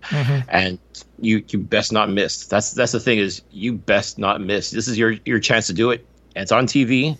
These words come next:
Speaker 2: on R D S, mind you, but people are watching this game, and you, you gotta show that you belong. And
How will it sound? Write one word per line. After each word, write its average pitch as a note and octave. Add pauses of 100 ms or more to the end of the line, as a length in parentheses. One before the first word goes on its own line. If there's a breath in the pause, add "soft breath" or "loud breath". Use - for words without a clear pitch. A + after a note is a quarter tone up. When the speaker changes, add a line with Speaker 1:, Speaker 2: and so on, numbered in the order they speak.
(120)
Speaker 2:
on G#2
R G#2
D F#2+
S, G2+
mind G2
you, C3+
but E2 (440 loud breath)
people D3
are D3
watching B2
this G2
game, D2+ (200)
and G2 (320)
you, F#2
you G#2
gotta A2+
show A2
that F2+
you G#2
belong. F2
And F#2+